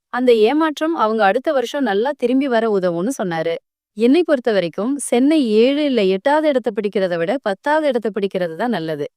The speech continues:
அப்போதான் அடுத்த வருஷம் ஏதாச்சும் பெரிய மாற்றத்தை அவங்க பண்ணுவாங்க. அதே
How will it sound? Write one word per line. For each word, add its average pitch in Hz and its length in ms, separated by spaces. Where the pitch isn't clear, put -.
அப்போதான் 240 440
அடுத்த 254 360
வருஷம் 247 340
ஏதாச்சும் 247 480
பெரிய 254 300
மாற்றத்தை 220 500
அவங்க 247 280
பண்ணுவாங்க. 165 440
அதே 220 220